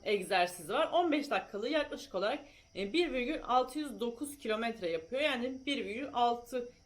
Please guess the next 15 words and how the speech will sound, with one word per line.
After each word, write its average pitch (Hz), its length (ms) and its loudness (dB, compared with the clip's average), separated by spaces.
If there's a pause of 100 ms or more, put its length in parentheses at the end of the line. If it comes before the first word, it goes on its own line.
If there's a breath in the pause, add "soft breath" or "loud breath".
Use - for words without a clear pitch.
(120)
kilometre 220 640 0
diyebiliriz. 254 600 0
Yani 269 300 0
üç 320 220 -6
mili 196 280 0
de 302 200 2 (320 loud breath)
yaklaşık 294 520 -2
olarak 220 380 2
beş 277 380 0
mil 214 180 0
yapıyor, 190 540 0 (100)
pardon, 233 360 4
beş 285 240 6
kilometre 240 480 4
yapıyor 247 500 2